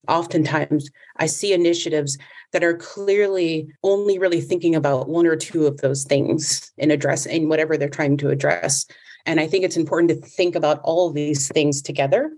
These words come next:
I also think, like Eileen said, the sense of belonging is absolutely crucial, because in my mind, um, diversity, equity, and inclusion means that everybody is in the scientific environment.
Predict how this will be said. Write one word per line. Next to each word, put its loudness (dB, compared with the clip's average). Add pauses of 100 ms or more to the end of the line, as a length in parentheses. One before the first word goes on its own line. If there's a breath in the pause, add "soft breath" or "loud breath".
(200)
I 2
also 2
think, -2
like 0
Eileen 2
said, -4
the 0
sense 2
of 0
belonging 2
is -4
absolutely 0
crucial, 0
because 0
in 0
my 0
mind, 0 (220 loud breath)
um, 2
diversity, 0
equity, 2
and 2
inclusion 0
means 0 (360)
that -4
everybody 0 (400)
is -10
in 4
the 0
scientific 0
environment. 2